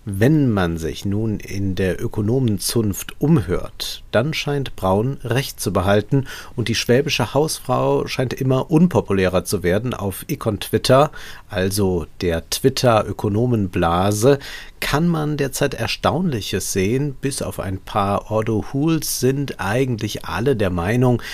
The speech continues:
dass nicht nur die Verschuldung des vergangenen Jahres sinnvoll war, sondern auch, dass in den nächsten Jahren weiter investiert werden muss. Zwar wollen viele deutsche Ökonomen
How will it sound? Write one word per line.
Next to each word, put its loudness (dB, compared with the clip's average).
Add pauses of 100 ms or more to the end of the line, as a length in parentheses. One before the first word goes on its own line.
(180)
dass -4
nicht 0
nur 0
die -2
Verschuldung -2
des -4
vergangenen -2
Jahres -2
sinnvoll 0
war, 4
sondern 0
auch, 4 (440)
dass 0
in -2
den 2
nächsten 0
Jahren 2
weiter 2
investiert -4
werden 0
muss. 4
Zwar 2
wollen 2
viele 2
deutsche 2
Ökonomen 0